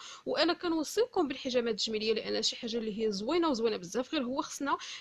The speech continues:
نديروا واحد البحث عليها ونعرفوا كيفاش نديروها بواحد الطريقه صحيحه، يعني باش ما نضروش البشره ديالنا.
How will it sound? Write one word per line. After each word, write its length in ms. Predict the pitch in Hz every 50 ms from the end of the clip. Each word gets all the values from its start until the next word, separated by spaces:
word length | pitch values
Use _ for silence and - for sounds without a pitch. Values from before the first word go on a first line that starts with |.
| - -
نديروا 460 | 233 247 254 247 226 294 320 302 294
واحد 260 | 294 285 - - 220 233
البحث 380 | 233 196 - 320 - - -
عليها 320 | 214 214 240 240 226 240 294
ونعرفوا 460 | 302 269 214 - 254 254 - 294 262
كيفاش 300 | - 262 262 262 - 254
نديروها 280 | 233 226 226 233 254
بواحد 240 | 240 233 - - 247
الطريقه 380 | - - 226 226 233 240 - 240
صحيحه، 580 | - - 247 - - - 359 285 - - 330
يعني 320 | 359 277 214 208 220 311 311 - - - - - -
باش 240 | 247 302 - - 277
ما 120 | 277 269
نضروش 540 | 254 208 233 233 233 254 269 320 - - -
البشره 440 | 247 247 196 233 233 - 240 226 214
ديالنا. 420 | 170 196 202 190 202 - -